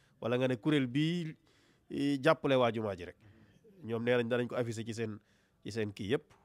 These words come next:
Bu, bu, bu, bu kii bi génnee, incha Allah, danañ ko affiché ci seen ko, ci seen cellules yi ñu am ci Sénégal yëpp, ngir fas yéene tamit ñoom it jàpp ci. Loolu daal moom lañ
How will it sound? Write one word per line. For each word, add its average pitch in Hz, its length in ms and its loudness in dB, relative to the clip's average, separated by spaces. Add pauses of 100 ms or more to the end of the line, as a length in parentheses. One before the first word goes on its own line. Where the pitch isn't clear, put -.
(300)
Bu, 107 360 -12
bu, 117 160 -10
bu, 113 360 -12
bu 113 140 -8
kii 120 160 -6
bi 113 80 -4
génnee, 101 340 -4
incha 104 280 -12
Allah, 98 180 -8
danañ 101 160 -10
ko - 80 -14
affiché 101 240 -12
ci 104 80 -18
seen 101 200 -10
ko, 113 200 -10 (100)
ci - 140 -10
seen 104 300 -10 (960)
cellules 113 340 -2
yi 104 80 -4
ñu - 60 -8
am 104 120 -6
ci - 80 -16
Sénégal 92 380 -8
yëpp, 120 160 -6 (400)
ngir 104 180 -12
fas 107 220 -10
yéene 98 360 -8
tamit 104 200 -12
ñoom 101 220 -10
it 95 80 -16 (280)
jàpp 101 240 -10
ci. - 120 -20 (580)
Loolu 107 160 -4
daal 104 140 -2
moom 110 260 -2
lañ 104 80 -4